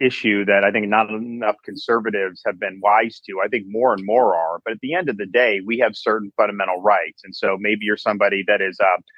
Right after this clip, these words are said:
you know, really excited about your Second Amendment rights. And obviously, if the government comes in and infringes that, we know you blow the whistle on that. That's a problem. But what if Wall Street banks are colluding, uh, so that somebody can't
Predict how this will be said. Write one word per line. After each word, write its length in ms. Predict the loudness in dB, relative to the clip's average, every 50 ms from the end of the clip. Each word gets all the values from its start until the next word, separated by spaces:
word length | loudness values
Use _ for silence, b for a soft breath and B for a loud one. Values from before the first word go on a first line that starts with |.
| b b b _
you 80 | -6 -4
know, 60 | -4
really 380 | -2 2 2 2 4 4 2 0
excited 440 | 0 0 0 0 2 2 0 -2 -4
about 280 | 0 2 0 0 2
your 100 | -2 -8
Second 340 | -4 -2 -2 -2 -2 -4 -8
Amendment 400 | -4 0 0 0 0 -2 -6 -6
rights. 320 | -2 -2 0 0 -2 -4 -8
And 100 | -10 -6 -2
obviously, 420 | 0 0 2 2 -2 -4 -2 -4 -6
if 100 | -4 -4
the 80 | -8
government 600 | -10 0 2 2 2 4 2 0 0 0 -4 -6
comes 340 | -4 -2 -2 -2 -2 -4 -4
in 340 | -4 -4 -4 -4 -6 -8 -10 _ -6
and 160 | -4 -2 -2
infringes 720 | -4 -4 -6 _ -6 -4 -2 -2 -4 -4 -6 -8 -8 -2 0
that, 200 | 2 2 2 0 _ -6
we 200 | -4 -4 -4 0
know 420 | 2 4 4 4 4 4 2 0 -4
you 100 | -8 -10 -10
blow 280 | -6 -4 -2 -2 0 0
the 80 | -2
whistle 420 | 0 0 -2 -2 -2 -4 0 2 2
on 120 | 2 2 2
that. 280 | 0 0 0 0 -2 _ -4
That's 200 | -4 -4 _ -6
a 60 | -16 _ 0
problem. 360 | 2 2 2 2 0 -4 -16 -16 _ _ _ _ _ _ _ _ -10
But 80 | -10 -8
what 220 | -6 -6 -4 -6
if 80 | -6 -8
Wall 300 | _ -6 -2 -2 -2 -2
Street 420 | -4 -10 -14 -10 -10 -10 -10 -10 -4
banks 380 | -2 -2 -2 -2 -4 -8 -8
are 100 | -8 -8
colluding, 800 | _ -10 -10 -8 -2 0 0 0 0 0 0 0 0 -2 -4 -6 _ _ _ _ _ _ 0
uh, 220 | 2 2 2 2 0
so 180 | -2 -6 -4
that 220 | -4 -4 -6 -6 _
somebody 480 | -6 -6 -4 0 -2 -2 -2 -2 -6 -8 _
can't 240 | -12 -10 -10 -10 -10